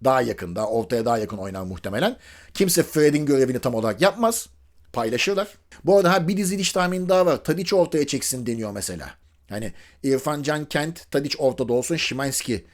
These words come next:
sekiz numara oynasın. Bunu yaparsak arkadaşlar orta sahamız çok, çok zayıf ve çok geçirgen olur. Yani Tadic, Szymański'nin ortada verdiği defans ve pres katkısını vermez. Szymański de o on numara pozisyondan verdiği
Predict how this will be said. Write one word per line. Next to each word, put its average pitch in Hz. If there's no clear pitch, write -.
sekiz 120
numara 113
oynasın. 113
Bunu 180
yaparsak 202
arkadaşlar 147
orta 143
sahamız 143
çok, -
çok 180
zayıf 139
ve 139
çok 143
geçirgen 123
olur. 90
Yani 71
Tadic, 160
Szymański'nin 185
ortada 160
verdiği 151
defans 147
ve 139
pres 139
katkısını 127
vermez. 139
Szymański -
de 196
o 165
on 175
numara 180
pozisyondan 170
verdiği 156